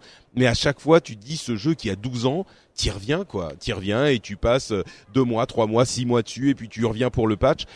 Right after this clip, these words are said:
Enfin, c'est incroyable qu'ils réussissent à faire. Bref, bon, bah, écoutez, euh,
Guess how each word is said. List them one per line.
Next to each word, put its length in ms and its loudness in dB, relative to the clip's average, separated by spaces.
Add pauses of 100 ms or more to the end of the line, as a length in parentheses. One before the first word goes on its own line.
(160)
Enfin, 160 -4
c'est 220 -4
incroyable 420 0
qu'ils 140 -10
réussissent 300 -12
à 80 -18
faire. 40 -20 (1000)
Bref, 400 8
bon, 240 8
bah, 100 8
écoutez, 500 4
euh, 220 8